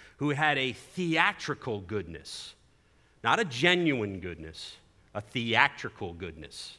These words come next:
right? We see that in Hollywood all the time. An actor portrays a good and loving father, a caring husband, and then in real life, he's on wife number six,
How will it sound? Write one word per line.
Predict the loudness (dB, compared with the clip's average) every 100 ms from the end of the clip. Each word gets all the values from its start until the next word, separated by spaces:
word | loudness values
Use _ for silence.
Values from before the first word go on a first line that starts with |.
| _ _ _
right? | -2 -2 -6 -20 -20 _ _ _ -8
We | -2
see | 2
that | 4 4
in | 2
Hollywood | 2 4 4 2 2
all | 2
the | 0
time. | -2 2 4 2 2
An | 2
actor | 2 2 0 0 0 -6 -18 -20 -20 -8
portrays | -6 2 2 2 0
a | -4
good | 0 0 2 0 0
and | -2 0
loving | 2 2 0 -4
father, | 0 2 2 0 -2
a | -4
caring | 0 2 2 0
husband, | -4 -6 -4 -6 -4 -8 -12 -20 _ _ _ -4
and | -2
then | 0
in | 0
real | 0 0
life, | 2 0 0
he's | -4 -4
on | -2 -2
wife | -2 -2 -2
number | -6 -6 -8
six, | -6 -6 -8 -14 -14